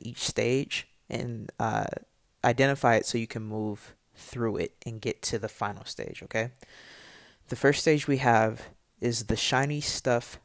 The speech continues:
syndrome stage, okay? The shiny stuff syndrome stage is very common. I see this a lot, especially on social media.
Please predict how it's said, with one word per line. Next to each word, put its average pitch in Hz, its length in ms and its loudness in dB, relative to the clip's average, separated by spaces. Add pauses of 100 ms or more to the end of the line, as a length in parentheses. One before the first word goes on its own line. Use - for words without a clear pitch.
syndrome 104 600 -4
stage, - 560 -4 (280)
okay? 117 340 0 (840)
The 117 80 0
shiny 143 340 0
stuff - 260 0
syndrome 147 440 2
stage 120 720 4 (440)
is 113 220 2
very 120 320 4
common. 131 600 -4 (120)
I 113 120 0
see - 260 0
this 127 240 -2
a 151 60 -4
lot, 117 380 -2 (260)
especially - 500 -2
on 131 80 -2
social 139 380 -2
media. 110 440 -2